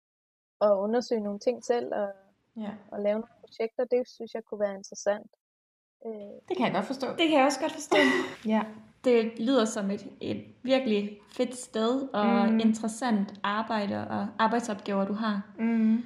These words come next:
Speaker 3: Og som vi også sagde før, en, en lækker blanding af,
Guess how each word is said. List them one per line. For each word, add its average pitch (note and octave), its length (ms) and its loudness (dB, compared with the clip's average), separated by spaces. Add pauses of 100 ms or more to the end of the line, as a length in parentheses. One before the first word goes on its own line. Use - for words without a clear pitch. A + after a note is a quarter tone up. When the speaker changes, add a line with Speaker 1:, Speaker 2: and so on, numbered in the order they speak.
(260)
Speaker 3:
Og G#3+ 80 -2
som G#3 200 -2
vi G3+ 60 2
også G#3+ 160 -2
sagde G#3+ 180 -2
før, G#3+ 180 0
en, G#3+ 280 -2 (180)
en G#3 180 0
lækker A3+ 340 2
blanding A#3 600 2
af, G3+ 180 -2